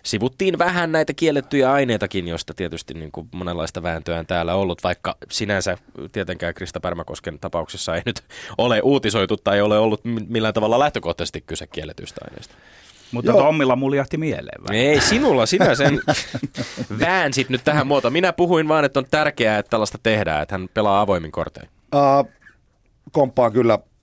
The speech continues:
Speaker 3: äskeistä puhujaa tohon, että tota, ää, hiihto vähän vieras, vieras laji. Laji vissiin hiihtänyt viimeksi armeijassa. <laughs> Mut kiinni tuohon hapenotto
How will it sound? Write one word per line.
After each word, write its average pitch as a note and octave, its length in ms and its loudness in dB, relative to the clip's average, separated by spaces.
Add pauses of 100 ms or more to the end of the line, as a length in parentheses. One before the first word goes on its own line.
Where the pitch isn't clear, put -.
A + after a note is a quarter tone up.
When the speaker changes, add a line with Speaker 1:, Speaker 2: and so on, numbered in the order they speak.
Speaker 3:
äskeistä A#2 340 0
puhujaa G2+ 420 2
tohon, G2 280 -2
että F#2 220 -8
tota, F#2+ 540 -4
ää, G2 220 -8 (100)
hiihto B2+ 280 -2
vähän A#2+ 280 2 (160)
vieras, A2+ 340 2 (140)
vieras A#2 260 2
laji. A2+ 280 4 (880)
Laji G#2+ 280 -6
vissiin A2+ 280 0
hiihtänyt A2 320 0
viimeksi G#2 300 -2
armeijassa. G#2 420 -2 (320)
<laughs> - 1200 -6
Mut A#2 120 -6 (380)
kiinni D#3+ 260 2
tuohon C#3 220 0
hapenotto C#3 680 2